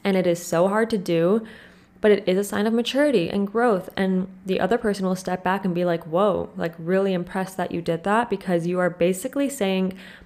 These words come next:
"Letting go of my ego. I'm not trying to impress anyone out here." I think I grew up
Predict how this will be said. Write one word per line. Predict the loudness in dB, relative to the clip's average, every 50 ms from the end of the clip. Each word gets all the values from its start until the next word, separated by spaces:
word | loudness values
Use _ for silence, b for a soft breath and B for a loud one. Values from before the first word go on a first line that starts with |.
| B _ -4
"Letting | -2 0 2 4 4 4 4
go | 4 4
of | 4 6
my | 4 4
ego. | 4 4 4 4 6 6 6 6 6 4 2 -2 B B B B B B B B B -8
I'm | -4 -2 0 0 2
not | 2 2 2 2 0
trying | -2 0 0 2
to | 4
impress | 4 4 2 0 -2 -2 0 0
anyone | 0 0 0 0 0 0
out | -2 -2 -2
here." | 0 0 0 2 0 -2 -2 -6 -10 -16 _ _ _ _ _ _ _ 0
I | 2 2 2 2
think | 0 0 0 0 2 2 2
I | 4 4
grew | 2 2 2 2 4 4
up | 4 2 0 -4